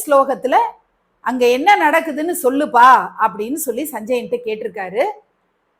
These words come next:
துரியோதன மகாராஜா பாண்டவர் படையை ஒரு பார்வை பார்த்துட்டு நேரா குரு துரோணாச்சாரியார்கிட்ட போயி,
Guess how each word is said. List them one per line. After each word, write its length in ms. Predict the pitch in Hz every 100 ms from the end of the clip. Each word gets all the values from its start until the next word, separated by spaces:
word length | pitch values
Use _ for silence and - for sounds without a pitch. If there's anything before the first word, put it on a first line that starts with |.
| _ _ _
துரியோதன 580 | 294 392 480 466 415 359
மகாராஜா 960 | 302 285 320 311 277 254 233 320 392
பாண்டவர் 540 | - 294 330 370 349 -
படையை 400 | 240 285 311 285
ஒரு 200 | 240 233
பார்வை 440 | 233 277 302 262 226
பார்த்துட்டு 760 | 226 247 - 240 180 240 381 440 - _ _ _
நேரா 640 | 254 294 320 311 311 440 - 208
குரு 560 | 320 392 359 294 220 196
துரோணாச்சாரியார்கிட்ட 960 | 269 359 392 359 269 226 220 202 175 208
போயி, 540 | 220 233 214 330 453